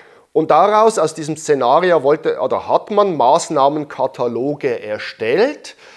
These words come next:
die man natürlich dann den Regierungen der Länder und auch der Wirtschaft vorgestellt hat, was man alles tun soll, unter anderem natürlich mehr Geld für Impfstoffe und für Forschung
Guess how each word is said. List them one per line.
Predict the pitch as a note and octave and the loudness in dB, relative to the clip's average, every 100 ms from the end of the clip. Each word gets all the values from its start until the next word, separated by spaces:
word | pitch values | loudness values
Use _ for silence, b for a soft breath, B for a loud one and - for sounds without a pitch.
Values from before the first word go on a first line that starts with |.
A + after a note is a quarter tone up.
| B B D#3+ | B B -6
die | G#3 | 0
man | A3+ | 2
natürlich | G#3+ G3+ F#3+ F3+ | 0 -2 -4 -4
dann | E3+ C#3 | -4 -6
den | A#2+ | -8
Regierungen | A2+ A#2 A#2+ C3+ D3+ E3 E3 F3+ F3 | -8 -12 -8 -2 0 0 0 -4 -4
der | A#2+ | -4
Länder | G#2+ A2+ D#3+ A#3 A#3+ A#3 | -4 0 0 2 2 2
und | F3+ | 0
auch | C#3+ | -4
der | B2 F#2+ | -6 -8
Wirtschaft | G2 G#2 - D2+ - - - b b b | -10 -10 -10 -12 -12 -20 -20 b b b
vorgestellt | - F3 F#3+ F#3 - E3+ E3+ | 0 2 4 0 0 -2 -2
hat, | D3 C#3+ C#3 | -2 -2 -2
was | A#2+ | -8
man | A#2 | -8
alles | F2 F#2 - | -8 -8 -12
tun | - G3 A#3 | -12 -6 -4
soll, | F#3 F3 F3 | 2 4 4
unter | F3 D3+ B2 | 2 0 0
anderem | B2 D3 C#3 | 0 -2 -4
natürlich | C#3+ C#3 C3 | -6 -10 -6
mehr | A#2 | -8
Geld | - F#2+ A2 | -6 -8 -8
für | A#2 | -14
Impfstoffe | F#2+ G#2+ - G#2+ G#2 - | -16 -16 -12 -10 -10 -8
und | G#2+ G#2 G#2 | -8 -8 -14
für | - A2+ G#2+ | -12 -10 -10
Forschung | - - E2 E2 - - F2+ F2 | -12 -18 -16 -14 -14 -14 -14 -14